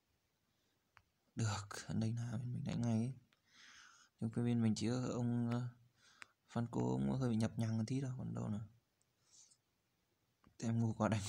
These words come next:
được. <laughs> Ôi giời, ông Tử Long, ông Tử Long bên kia không, không phải là nó ngu mà là,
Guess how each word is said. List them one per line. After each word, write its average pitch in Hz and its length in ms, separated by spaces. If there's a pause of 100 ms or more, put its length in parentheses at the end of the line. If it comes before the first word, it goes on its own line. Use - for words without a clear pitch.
được. 101 160 (240)
<laughs> - 760 (2500)
Ôi 233 140
giời, 135 200 (640)
ông 113 180
Tử 107 120
Long, 104 300 (680)
ông 107 140
Tử - 120
Long 120 200
bên 110 140
kia 117 160
không, 113 240 (600)
không 123 140
phải 107 180
là 107 120
nó 123 160
ngu 135 500
mà 104 240
là, 107 80